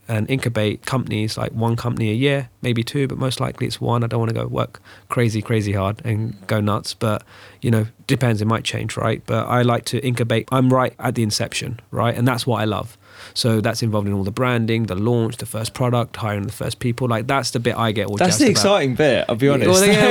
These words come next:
Speaker 1: well,
Speaker 2: <laughs>
Speaker 1: yeah,
Speaker 2: That's
Speaker 1: well,
Speaker 2: an
Speaker 1: that's what,
Speaker 2: exciting
Speaker 1: and,
Speaker 2: bit.
Speaker 1: um, you know, my plan is to, you know, really build the number one startup studio in the U K and very much focus on, like, software companies. That's what I'm in, but I will probably diversify.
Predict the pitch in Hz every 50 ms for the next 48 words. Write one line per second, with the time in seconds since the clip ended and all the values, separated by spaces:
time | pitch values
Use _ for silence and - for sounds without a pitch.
0 | 220 214 226 240 233 214 - 214 214 214 220 208 220 220 214 - - 220 214 185
1 | 170 - 170 165 165 - 120 117 - - 131 135 131 127 123 127 127 135 - -
2 | - - - - 147 143 135 147 151 151 - 156 151 139 139 135 - - - 139
3 | 127 127 123 127 120 120 117 - 135 127 117 110 113 127 127 123 117 117 120 113
4 | 107 104 104 98 - - - 131 120 110 113 107 98 104 101 101 101 98 95 90
5 | - - - 110 101 95 87 - - - - 120 110 101 104 113 120 - - 110
6 | 113 110 107 104 - - - 110 101 101 98 - - 113 101 98 98 98 95 123
7 | 131 127 120 117 95 - - - 110 107 - - - - 107 101 92 - - -
8 | 131 120 - - 117 113 - 123 120 - 120 117 117 113 107 113 - - - -
9 | 110 107 101 101 110 - - - - - 143 123 113 117 101 107 117 120 117 -
10 | 117 120 113 104 104 104 101 101 110 117 - - 113 - - 113 110 110